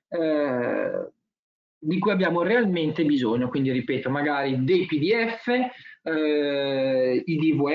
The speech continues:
F degli articoli, quelli assolutamente hanno, hanno senso di esistere all'interno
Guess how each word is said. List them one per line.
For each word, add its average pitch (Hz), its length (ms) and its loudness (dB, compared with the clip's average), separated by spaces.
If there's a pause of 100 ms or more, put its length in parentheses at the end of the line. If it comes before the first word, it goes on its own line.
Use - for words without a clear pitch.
(140)
F - 80 -4
degli 143 240 2
articoli, 143 580 -2
quelli 143 300 -2
assolutamente 139 840 -2
hanno, 117 640 -4 (560)
hanno 147 300 2
senso 165 400 0
di 139 120 2
esistere 143 460 0
all'interno 127 560 0